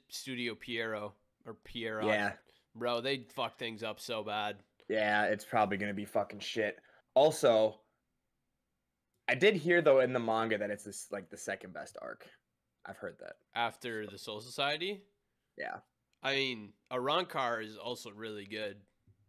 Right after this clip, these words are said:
Speaker 2: Yeah.
Speaker 1: And now that I think about it, I feel like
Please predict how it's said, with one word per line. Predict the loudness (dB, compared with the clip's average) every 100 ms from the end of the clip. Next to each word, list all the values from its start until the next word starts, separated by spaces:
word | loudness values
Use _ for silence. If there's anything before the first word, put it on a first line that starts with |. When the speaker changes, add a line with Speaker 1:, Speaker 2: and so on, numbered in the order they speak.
| _
Speaker 2:
Yeah. | -8 -6 -6 -8 _ _ -4
Speaker 1:
And | -2 -2 -4 -10 -14 _
now | -2 0
that | 0
I |
think | -2 -6 -4
about | -2 -2 -2
it, | -8 _ _ _ _ -20 _ _ _ -20 -6
I | -6
feel | -2 -2 0
like | 0 -2 -10